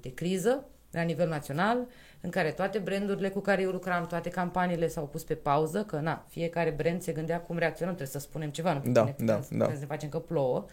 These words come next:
Speaker 1: Și eu am, uh, profitat cumva de, de faptul că munca mi s-a pus pe pauză, ca să mă dedic full-time asociației. Și acum lucrurile și-au mai revenit, adică mi s-au întors și campaniile, sunt, uh,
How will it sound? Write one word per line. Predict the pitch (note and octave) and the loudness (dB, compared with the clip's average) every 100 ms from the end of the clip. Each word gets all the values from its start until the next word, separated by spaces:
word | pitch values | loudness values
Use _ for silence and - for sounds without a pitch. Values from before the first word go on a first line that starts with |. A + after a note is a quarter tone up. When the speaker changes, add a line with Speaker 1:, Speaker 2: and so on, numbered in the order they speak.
| - - - - - - | -20 -20 -20 -20 -20 -20
Speaker 1:
Și | - - | -10 2
eu | G#3 | 4
am, | G#3+ A3 | 4 2
uh, | A3 G#3 G3+ - | 2 2 0 -2
profitat | G3+ G3+ A3+ B3 B3 | -4 0 4 4 4
cumva | G3+ D#3+ F3 D#3 | -4 2 2 2
de, | D3+ C#3+ C#3 - - | 0 -2 -6 -10 -16
de | D#3 | -10
faptul | D3+ F3+ F#3 | -6 -4 -6
că | E3+ | -4
munca | D#3+ E3 D#3+ | -4 -2 -2
mi | D#3 | -4
s-a | D#3 | -6
pus | - | -8
pe | - | -8
pauză, | - C#3 C3+ C3+ C4+ C4+ - - | -4 0 0 2 0 -2 -18 -14
ca | - | -4
să | G#3+ A3 | -2 0
mă | |
dedic | G#3 F#3 G3 | 0 0 -2
full-time | - G3 G#3 G3+ F#3+ | 0 2 4 4 2
asociației. | F#3+ F#3+ F#3 D#3+ - - - - - - - - | -2 -2 2 2 0 -8 -14 -20 -20 -20 -20 -6
Și | A3 | -2
acum | A3 C4 B3+ | 0 4 2
lucrurile | C4 B3+ | 4 2
și-au | B3+ B3 | 2 4
mai | B3 | 6
revenit, | B3+ C4 A#3 | 6 4 2
adică | D#3 D3+ D#3 D#3+ D#3 | 2 0 -2 -2 -4
mi | E3 | -4
s-au | F#3 | -4
întors | F3+ E3+ D#3+ | -2 -2 -4
și | |
campaniile, | - D3 D#3 A3+ G3+ F3 | -4 -4 -2 -2 0 0
sunt, | E3+ D#3+ C#3+ | 0 -4 -4
uh, | D#3+ | -4